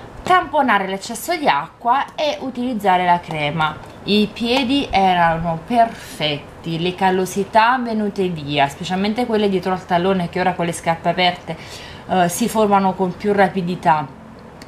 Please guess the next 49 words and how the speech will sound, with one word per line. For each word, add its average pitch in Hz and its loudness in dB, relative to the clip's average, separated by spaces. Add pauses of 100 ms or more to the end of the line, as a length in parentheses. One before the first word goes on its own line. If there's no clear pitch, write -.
(280)
Poi 220 4 (280)
l'ho 208 2
utilizzato 208 2
anche 226 0
sulle 214 -2
cuticole 208 2
delle 185 2
unghie 196 4
dei 185 2
piedi, 196 2
specialmente 247 0
quelle 247 0
dei 233 -2
mignolini 226 2
sono 196 0
così 202 -2
ostici 214 0
perché 190 0 (320)
c'è - -8
stato 208 0
un 196 2
periodo 285 2
in 240 0
cui 226 0
andavo 196 4
da 180 2
una, 170 0
da 180 2
un 196 4
estetista 190 0
che 202 -4
me 190 0
le 180 -2
tagliava, 160 2
quindi 208 0
praticamente 202 0
io 226 2
ho - 4
il 196 4
mignolino 208 2 (240)
che - -6
è 180 -2
già 392 2
piccolina 254 0
l'unghia, 170 -2
poi 339 2
c'ho 254 -2
mezza 262 2
unghia 277 2